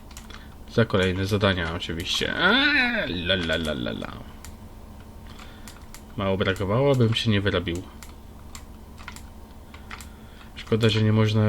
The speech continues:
tu podjeżdżać również w trakcie zadania. Byłoby o wiele lepiej.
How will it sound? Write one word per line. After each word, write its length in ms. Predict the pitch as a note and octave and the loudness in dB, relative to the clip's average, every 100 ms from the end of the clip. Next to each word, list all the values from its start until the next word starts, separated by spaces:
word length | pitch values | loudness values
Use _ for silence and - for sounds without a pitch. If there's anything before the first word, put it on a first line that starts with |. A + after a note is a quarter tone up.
| G#2+ G2+ | 6 4
tu 100 | - | -2
podjeżdżać 640 | G#2+ A2+ G#2 G#2+ G#2+ G#2 A#2 | 0 2 6 6 6 4 4
również 380 | A2 G2+ G#2 | 2 2 0
w 100 | - | -2
trakcie 400 | - A2 G2+ - | 2 2 4 2
zadania. 640 | A#2 A2+ G2+ G#2+ A2 A2+ - - - - - - - - - - - - - - - - | 0 2 2 0 -2 -6 -12 -14 -16 -16 -16 -16 -16 -16 -16 -16 -16 -16 -16 -16 -16 -8
Byłoby 360 | G#2+ G2+ A2 F#2+ | -2 -2 0 0
o 80 | |
wiele 220 | G2+ G#2+ G#2 | 2 2 2
lepiej. 500 | G2+ F#2 - D#2+ | 2 0 -2 -4